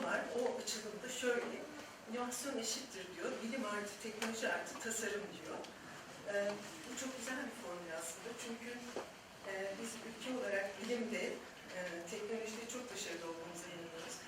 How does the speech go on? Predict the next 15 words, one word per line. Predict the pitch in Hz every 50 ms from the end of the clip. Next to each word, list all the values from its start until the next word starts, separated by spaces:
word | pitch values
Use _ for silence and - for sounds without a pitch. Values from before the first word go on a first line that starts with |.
| - - - - - 226
Ama | 226 226 220
endüstri | - 226 226 220 - - 254
ürünleri | 254 254 254 - 214 202 202 196 190 190 196
tasarımında | 226 226 220 214 190 196 170 170 170 175 190 180 - - - - - - - - -
henüz | 240 226 226 220 226
arzu | - - 196 202 202 208 233 214
ettiğimiz | - - - 175 175 175 175 -
bir | - 208
noktada | 208 202 - - - 254 262 254 247
değiliz. | 226 220 - - - - - -
Ama | 214 226 226 247
bu | 254 233
bileşenlerden | - 220 226 226 - 233 233 226 220 214 214 214 214 214 214 214 220 220
biri | 226 233 208 226
olmadığı | 254 254 220 196 208 - 170 170